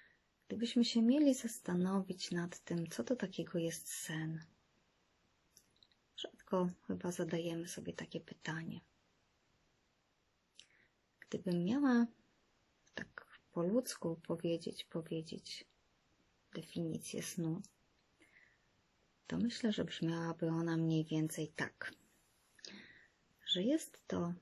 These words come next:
taka faza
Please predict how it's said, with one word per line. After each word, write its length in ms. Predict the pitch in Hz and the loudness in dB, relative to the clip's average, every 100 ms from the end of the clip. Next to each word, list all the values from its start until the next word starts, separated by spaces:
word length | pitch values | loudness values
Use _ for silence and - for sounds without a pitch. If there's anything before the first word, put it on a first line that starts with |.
| _ _ _ _ _ _ _ _ _ _ _ _ | _ _ _ _ _ _ _ _ _ _ _ _
taka 400 | - - - - _ _ _ | -20 -14 -12 -12 _ _ _
faza 640 | - - 160 175 180 202 | -20 -14 -6 -4 -2 -2